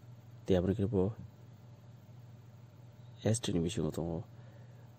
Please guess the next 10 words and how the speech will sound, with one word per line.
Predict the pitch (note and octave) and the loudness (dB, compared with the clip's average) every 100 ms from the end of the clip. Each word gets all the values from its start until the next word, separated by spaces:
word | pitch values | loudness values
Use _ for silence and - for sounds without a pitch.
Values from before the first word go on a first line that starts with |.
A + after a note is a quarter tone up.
| - | -4
আশি | A2 - - | -2 -2 2
পয়েন্ট | G2 A2+ - | 2 2 0
সতেরো | - - - - - - | -2 -2 -8 -10 -16 -2
পার্সেন্ট। | - - - - - - - - - - | -2 0 -4 -8 -16 -16 -18 -18 -6 -2
Abra | F#2 F#2+ | 0 2
Kirpo | E2 E2 | 2 4
Jo | F#2+ A2+ | 4 4
Tomiri | G2 F#2+ F#2 - | 2 0 -2 -2
Sana | D#2 E2 | -4 -2
Thangai | D2+ D#2 | -2 -2